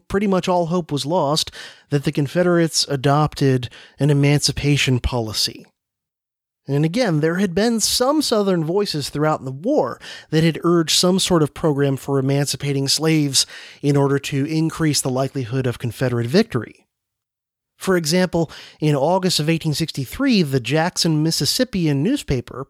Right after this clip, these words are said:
published an editorial calling slavery a possible, quote, "barrier to our independence," end quote, and saying that, quote,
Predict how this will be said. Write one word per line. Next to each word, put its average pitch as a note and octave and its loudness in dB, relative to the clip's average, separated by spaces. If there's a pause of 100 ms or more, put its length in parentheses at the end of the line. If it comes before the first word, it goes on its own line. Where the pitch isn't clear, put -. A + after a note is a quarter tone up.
published E3 0 (320)
an D3+ 0
editorial F3 2
calling F#3 0
slavery D#3+ 0
a D3+ -2
possible, E3+ -2
quote, F#3+ -2 (160)
"barrier A3 0
to G3 -2
our F#3 4
independence," F3 0 (240)
end A#2+ 0
quote, - -4 (1120)
and B2+ 0
saying F3+ 4
that, D#3+ 2
quote, - -2